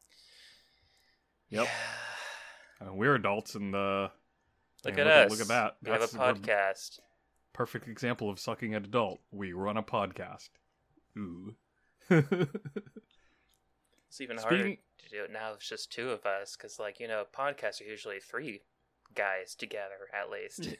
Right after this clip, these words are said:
Speaker 2: <laughs> Three or
Speaker 1: Yeah,
Speaker 2: more.
Speaker 1: you gotta have, you gotta have the three talking heads. Well, uh, we are looking for more guests to bring on, Zyber, as you know.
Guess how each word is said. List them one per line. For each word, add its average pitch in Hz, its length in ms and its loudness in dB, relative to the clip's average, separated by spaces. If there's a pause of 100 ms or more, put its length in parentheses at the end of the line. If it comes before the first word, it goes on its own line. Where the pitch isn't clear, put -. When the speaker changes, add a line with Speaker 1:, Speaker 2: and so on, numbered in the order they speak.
Speaker 2:
<laughs> - 140 -20
Three 123 160 4
or 104 60 4
Speaker 1:
Yeah, 113 60 0
Speaker 2:
more. 110 80 0
Speaker 1:
you 110 40 -2
gotta 120 160 6
have, 107 160 0 (300)
you 131 80 -4
gotta 127 120 4
have 104 140 -2
the - 80 -6
three 120 280 -4
talking - 360 -6
heads. 127 360 -14
Well, 151 480 6
uh, 127 300 4
we 135 100 0
are 151 160 4
looking 156 280 -2
for 151 160 0
more 139 260 2
guests 139 800 -2 (520)
to 143 100 -8
bring 135 260 2
on, 117 240 4
Zyber, 104 420 0
as 98 160 -2
you 127 100 0
know. 98 360 -6